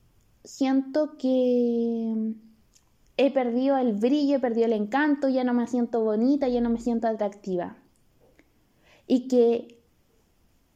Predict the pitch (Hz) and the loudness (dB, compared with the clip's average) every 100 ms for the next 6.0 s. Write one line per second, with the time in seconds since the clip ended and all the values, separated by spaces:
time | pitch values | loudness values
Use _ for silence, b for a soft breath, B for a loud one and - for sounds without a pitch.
0 | _ - 233 220 247 320 359 381 381 285 | _ 0 2 4 4 4 2 -2 -2 0
1 | 262 269 302 302 302 285 247 277 277 285 | 2 2 2 0 2 0 2 2 0 0
2 | 302 269 233 226 277 294 285 220 202 202 | 0 2 0 2 0 2 2 0 0 0
3 | 208 214 226 220 220 220 226 - 262 269 | -2 -2 -2 -2 -2 -4 -8 -4 0 0
4 | 262 294 302 302 311 320 - - 226 269 | 0 0 2 2 2 0 -4 -6 -2 0
5 | 269 294 294 262 269 311 294 208 220 | 0 -2 -4 -2 0 0 -2 -4 -6